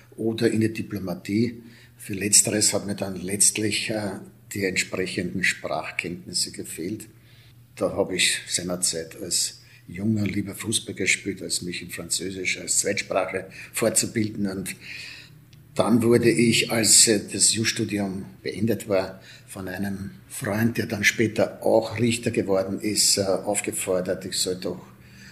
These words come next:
äh, als Übernahmswerber, äh,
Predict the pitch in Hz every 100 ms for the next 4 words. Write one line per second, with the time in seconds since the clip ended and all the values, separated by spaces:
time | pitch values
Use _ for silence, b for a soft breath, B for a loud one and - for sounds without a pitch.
0 | B - 76 87 - - - - - -
1 | - - - - - - - 113 113 101
2 | 101 - 101 107 107 101 - B B B
3 | - 117 113